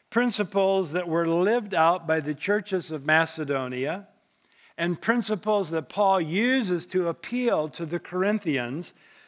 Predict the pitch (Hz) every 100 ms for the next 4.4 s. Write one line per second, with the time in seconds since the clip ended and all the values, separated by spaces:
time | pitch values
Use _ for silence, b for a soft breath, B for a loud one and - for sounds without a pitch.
0 | b - 139 175 196 196 196 190 - 185
1 | 156 156 165 151 165 170 160 151 160 143
2 | 143 135 180 220 214 - 143 135 135 143
3 | 170 180 190 185 170 160 180 185 180 143
4 | 127 120 127